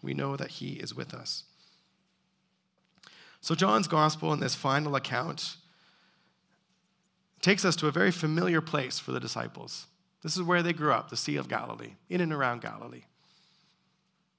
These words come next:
This is where they raised their families. This is where they had spent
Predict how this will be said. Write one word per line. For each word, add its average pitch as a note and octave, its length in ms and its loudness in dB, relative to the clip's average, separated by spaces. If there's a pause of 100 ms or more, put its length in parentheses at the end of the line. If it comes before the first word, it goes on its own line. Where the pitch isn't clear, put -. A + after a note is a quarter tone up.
(220)
This C#3+ 120 -4
is C#3 80 -4
where D3+ 160 0
they D#3+ 140 2
raised D3 320 2
their D#3+ 100 -4
families. C3 480 -4
This C3+ 180 -2
is C#3+ 120 -6
where D3 180 2
they C#3 120 0
had C3+ 120 0
spent C#3 560 -2